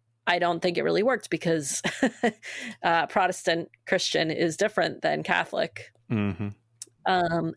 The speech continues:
Speaker 1: and so it, it's, it didn't really work out the way I thought. Um, like, I don't think that she feels unhappy with me being a Christian, but,
Speaker 2: Mm-hmm.
Speaker 1: um,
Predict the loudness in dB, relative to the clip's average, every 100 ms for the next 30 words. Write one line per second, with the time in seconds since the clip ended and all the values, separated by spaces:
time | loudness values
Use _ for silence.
0 | 0 0 0 0 2 2 2 0 -2 0
1 | -2 -4 -4 -4 -2 -4 -4 -2 0 0
2 | 0 -2 0 -2 0 0 0 0 -2 -2
3 | -6 _ _ _ -2 0 0 -4 -12 _
4 | _ _ -2 2 4 4 2 2 0 2
5 | 0 2 2 0 2 2 4 4 4 2
6 | 0 -2 -2 -4 _ _ 0 2 2 0
7 | 0 -2 -2 0 2 4 2 0 0 0
8 | -2 -8 -14 -10 -2 0 2 2 0 0
9 | -2 -4 -2 -2 -2 -4 -12 _ 0 0
10 | 0 -4 -8 -18 -20 -20 _ _ -4 -2
11 | 0 -4